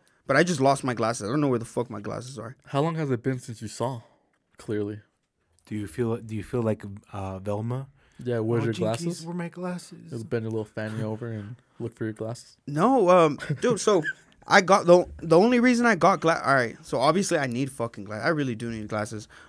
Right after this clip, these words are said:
Speaker 1: But, um, I went to the D M V, whatever it is. This was, like, two years ago. No, one year ago. Last year. When I went to go get this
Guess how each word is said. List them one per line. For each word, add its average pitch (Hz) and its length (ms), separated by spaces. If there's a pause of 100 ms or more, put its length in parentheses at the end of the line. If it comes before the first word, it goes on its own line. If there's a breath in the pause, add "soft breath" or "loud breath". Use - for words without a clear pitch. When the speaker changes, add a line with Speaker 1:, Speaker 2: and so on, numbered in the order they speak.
(100)
Speaker 1:
But, 139 240
um, 127 480 (1120)
I 147 60
went 151 260
to 220 80
the 147 540 (160)
D 135 140
M 151 100
V, 131 200 (120)
whatever 127 380
it 123 80
is. 127 340
This 117 220
was, 113 240
like, 104 320 (220)
two - 160
years 139 200
ago. 139 220
No, 151 180
one 151 240
year 120 140
ago. 104 240 (320)
Last 135 280
year. - 200 (720)
When 120 120
I 123 40
went 127 160
to 123 40
go 123 120
get 151 200
this - 280